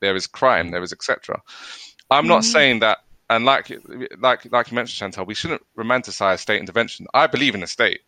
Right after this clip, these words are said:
Speaker 1: and I'm sure you guys do. I definitely believe that the public sector plays a role in our communities, but the, that does not mean that the public sector does not have faults and is not always perfect. And in some cases,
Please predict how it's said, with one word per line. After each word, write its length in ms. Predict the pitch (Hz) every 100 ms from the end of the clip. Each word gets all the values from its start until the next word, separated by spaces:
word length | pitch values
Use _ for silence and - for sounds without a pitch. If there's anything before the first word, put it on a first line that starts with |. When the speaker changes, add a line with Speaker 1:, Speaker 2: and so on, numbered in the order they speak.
| _ _ - - _ _ 101
Speaker 1:
and 400 | 101 98 95 -
I'm 100 | 110
sure 240 | 95 131 110
you 140 | 113
guys 260 | 107 98 -
do. 220 | 117 90
I 140 | 92
definitely 400 | 90 120 - 101
believe 500 | 98 104 117 101 90
that 180 | 95 90 -
the 80 |
public 340 | - 117 101 -
sector 260 | 98 - 98
plays 360 | - 113 113 98
a 80 | 92
role 360 | 110 90 87 -
in 320 | 92 90 87 - _ - - - - _ _ _
our 120 | 127
communities, 680 | 120 135 170 85 80 - - - _ _ -
but 280 | 123 123 - _
the, 220 | 135 151
that 160 | 160 -
does 140 | 143
not 120 | 151
mean 140 | 139 131
that 80 | 113
the 60 |
public 220 | - 123
sector 200 | 110 101 101 -
does 240 | 120 110
not 160 | 117 107
have 460 | - 110 95 - - _
faults 640 | - 143 - - - - _ -
and 140 | 113
is 220 | 110 98
not 180 | 120 120 123
always 680 | 117 110 107 104 98 - - _ -
perfect. 520 | 139 123 90 - - -
And 280 | 110 110 101
in 80 | 123
some 220 | 110 135
cases, 600 | 120 123 117 113 107 98